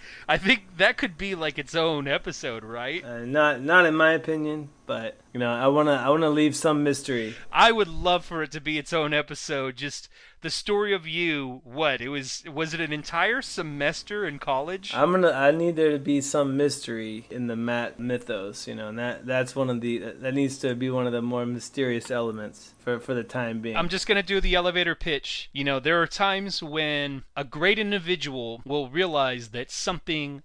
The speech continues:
Speaker 1: doesn't exist in the world, and they want to bring that thing to life, and they will go to the ends of the earth and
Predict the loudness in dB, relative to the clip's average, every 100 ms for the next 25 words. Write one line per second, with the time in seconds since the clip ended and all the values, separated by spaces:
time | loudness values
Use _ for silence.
0 | 0 2 2 -2 -6 -6 -6 -6 -6 -8
1 | -8 -8 -6 -8 -12 -12 -12 -4 0 0
2 | 0 -2 -4 -8 -6 -2 -2 -2 -2 -4
3 | -4 -8 -6 -6 -8 -4 -4 -6 -10 -10
4 | -6 -6 -6 -6 -4 -2 -4 -6 -6 -6
5 | -4 -6 -4 4 4 4 -2 -6 -2 -2
6 | 0 -2 -4 0 2 2 -2 -6 -8